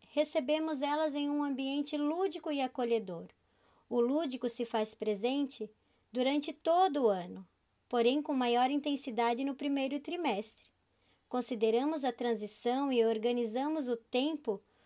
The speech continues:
com foco em atividades lúdicas e tendo a brincadeira presente diariamente em sala de aula.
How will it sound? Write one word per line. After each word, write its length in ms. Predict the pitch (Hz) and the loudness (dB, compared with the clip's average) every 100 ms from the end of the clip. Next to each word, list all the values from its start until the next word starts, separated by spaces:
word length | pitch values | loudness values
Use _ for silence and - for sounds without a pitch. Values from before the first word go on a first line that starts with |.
| _ _ | _ _
com 200 | - 311 | 2 2
foco 420 | 311 - 330 359 370 | 2 2 4 4 0
em 140 | 320 | -4
atividades 640 | 294 285 262 233 226 226 | -2 -4 -2 2 2 0
lúdicas 840 | 233 247 277 302 311 - 349 - - _ _ - | -2 -2 -2 -4 -6 -6 -6 -8 -18 _ _ -6
e 80 | 294 | -4
tendo 320 | 294 302 302 | 0 2 2
a 60 | 285 | 0
brincadeira 640 | 262 269 254 226 262 277 | -2 -2 -2 0 -2 -2
presente 560 | 269 254 240 254 262 269 | -2 -2 0 -2 -4 -6
diariamente 1040 | 214 254 392 415 392 311 285 240 254 254 | -6 2 4 4 4 2 2 0 -2 -2
em 80 | 240 | -6
sala 380 | 226 214 196 190 | -6 -6 -6 -6
de 160 | 180 | -6
aula. 320 | 190 156 170 | -8 -8 -14